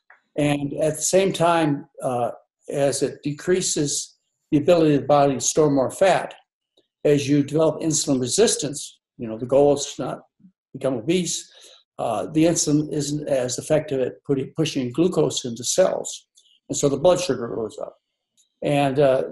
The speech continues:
the, of course, best way to lose the fat is to fix the problem. And the problem is food. So there are, uh,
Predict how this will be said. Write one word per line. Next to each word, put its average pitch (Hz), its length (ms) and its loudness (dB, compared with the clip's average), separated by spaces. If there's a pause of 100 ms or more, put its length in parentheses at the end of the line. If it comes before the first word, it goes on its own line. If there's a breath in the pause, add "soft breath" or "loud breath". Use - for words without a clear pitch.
the, 139 140 0
of - 300 -6
course, - 520 -2
best 147 400 2
way 156 100 6
to 139 100 0
lose 135 240 -2
the - 60 -12
fat - 380 -2
is 120 140 -10
to - 100 -20
fix - 280 -12
the - 140 -20
problem. - 320 -4 (680)
And 139 100 -2
the 131 40 -4
problem 117 240 0
is - 320 -14
food. - 300 -4 (580)
So 180 240 4
there 170 480 4 (260)
are, 139 480 -2
uh, 139 40 -10